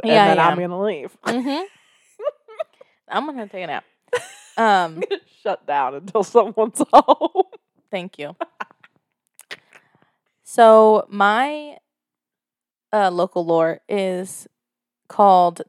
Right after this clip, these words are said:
Speaker 2: the Demon House, um, also known as the Amon's Haunting Case. And if you're from Indiana, you definitely know about it. Um, but if you're not,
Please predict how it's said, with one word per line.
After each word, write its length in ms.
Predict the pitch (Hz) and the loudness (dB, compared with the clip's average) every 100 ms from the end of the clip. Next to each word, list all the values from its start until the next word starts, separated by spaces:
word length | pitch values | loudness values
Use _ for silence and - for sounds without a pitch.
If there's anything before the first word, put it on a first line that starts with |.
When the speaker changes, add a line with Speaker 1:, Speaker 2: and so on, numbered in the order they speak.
| 190 | _
Speaker 2:
the 100 | 185 | -10
Demon 440 | 170 - 190 185 160 | -10 -10 -8 -8 -12
House, 580 | 175 143 226 - - - _ _ _ _ _ _ _ _ _ | -4 -2 -2 -6 -18 -20 _ _ _ _ _ _ _ _ _
um, 420 | 208 190 170 165 - | 0 0 -2 -10 0
also 320 | 202 220 220 | 0 2 -2
known 360 | 208 190 190 | 0 0 -2
as 240 | - 190 185 | -2 -4 -2
the 120 | 185 - | -6 -6
Amon's 380 | 185 208 202 190 | -8 -6 -6 -8
Haunting 480 | 190 185 185 170 165 | -8 -8 -8 -18 -16
Case. 580 | - - 175 - - _ _ | -16 -16 -18 -20 -20 _ _
And 520 | 214 202 180 185 185 - - | -6 -2 -2 -4 -10 -18 -18
if 140 | 202 | -12
you're 120 | 185 | -12
from 260 | 190 269 294 | -8 -8 -8
Indiana, 600 | 285 269 254 247 233 226 | -10 -6 -2 0 2 0
you 280 | 208 190 165 _ | -4 -10 -18 _
definitely 440 | 170 185 208 202 | -4 -2 -4 -6
know 220 | 190 175 175 | -2 0 0
about 320 | 175 165 170 | 2 0 -2
it. 200 | 170 - _ _ _ _ - | -6 -8 _ _ _ _ -4
Um, 520 | 202 170 170 170 190 _ _ _ _ - | -4 -4 -8 -16 -20 _ _ _ _ 0
but 140 | 190 | 0
if 160 | 202 - | 0 -4
you're 100 | 226 | -2
not, 460 | 220 220 185 170 | 0 2 2 0